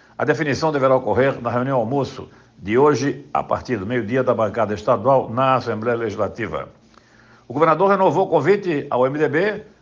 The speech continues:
para participar do seu governo com a Secretaria da Infraestrutura, uma das mais importantes do primeiro escalão. E, gradativamente, o partido assumindo posições na estrutura administrativa. Amanhã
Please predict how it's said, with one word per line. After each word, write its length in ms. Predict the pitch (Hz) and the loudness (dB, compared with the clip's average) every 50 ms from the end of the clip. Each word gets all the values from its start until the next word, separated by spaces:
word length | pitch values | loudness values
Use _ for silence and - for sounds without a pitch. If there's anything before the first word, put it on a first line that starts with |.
| _ _ - | _ _ 2
para 280 | 135 151 156 147 139 | 4 4 6 4 4
participar 600 | - - 185 147 135 - 147 - - 120 104 98 | 2 2 0 0 0 -2 -6 -2 0 0 0 0
do 100 | 92 90 | 0 -4
seu 160 | - - 139 | -6 -6 -6
governo 400 | 131 160 147 139 151 170 196 202 | -4 -4 -2 0 0 0 0 -2
com 140 | 196 196 185 | -4 -2 -2
a 80 | 160 139 | -2 -2
Secretaria 640 | - 165 156 - 160 156 123 139 127 127 165 165 147 | -2 -4 -6 -4 -4 -4 -2 0 0 0 0 0 0
da 200 | 135 127 117 - | 2 0 0 0
Infraestrutura, 960 | 180 185 165 - - 131 135 143 135 139 139 110 85 - 147 143 117 95 | -2 -6 -6 -4 -4 -4 -2 -4 -6 -8 -8 -10 -8 -6 -4 -4 -4 -4
uma 180 | - - 156 175 | -6 -8 -6 -4
das 140 | 160 143 143 | -4 -2 -2
mais 160 | 170 180 175 | -2 -2 -2
importantes 640 | 165 170 170 - - - 165 165 143 - - - - _ _ _ _ _ - | -4 -6 -8 -10 -4 -2 -2 -2 -2 -4 -10 -18 -20 _ _ _ _ _ -16
do 80 | - | -14
primeiro 240 | - 104 107 117 110 | -12 -10 -8 -8 -8
escalão. 420 | 98 - - 104 95 92 82 - - - _ _ - | -8 -6 -4 -4 -4 -4 -6 -10 -14 -20 _ _ -8
E, 320 | - 165 175 190 202 214 | -2 2 4 4 4 4
gradativamente, 1000 | 208 - 160 180 175 175 170 180 185 160 147 120 143 156 160 160 - 170 156 - - _ _ | 4 4 4 4 4 4 2 0 0 2 2 2 0 -2 -6 -6 -10 -12 -12 -14 -18 _ _
o 60 | 139 | -8
partido 400 | 139 - 156 127 - 151 147 147 | -2 0 0 2 0 -2 -4 -4
assumindo 320 | 151 - - 143 147 139 131 | -4 -4 -6 -6 -6 -6 -6
posições 640 | - - 165 180 175 165 135 - 147 147 147 135 135 | -4 -2 -2 -2 -2 -2 -4 -4 -4 -4 -4 -4 -4
na 100 | 139 139 | -4 -6
estrutura 440 | 135 139 131 110 - 131 127 127 | -6 -6 -10 -8 -6 -2 0 0
administrativa. 760 | 120 113 110 113 107 95 - 104 92 85 95 85 76 69 67 - - _ _ _ _ _ _ _ _ _ - - - - | 0 0 -4 -8 -10 -8 -6 -6 -6 -6 -10 -12 -12 -12 -16 -16 -20 _ _ _ _ _ _ _ _ _ -20 -20 -10 -8
Amanhã 560 | 90 95 101 104 127 151 170 180 185 165 | -6 -4 -2 0 2 2 2 2 0 -2